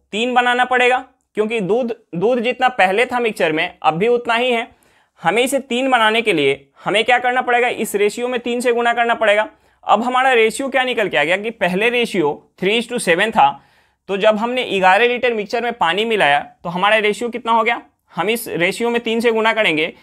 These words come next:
यानी ये हो गया three is to nine। तो दूध का मात्रा पहले कितना था? तीन यूनिट।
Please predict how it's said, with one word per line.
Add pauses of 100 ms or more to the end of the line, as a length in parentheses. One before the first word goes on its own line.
(200)
यानी
ये
हो
गया
three
is
to
nine। (1200)
तो
दूध
का
मात्रा
पहले
कितना
था?
तीन
यूनिट।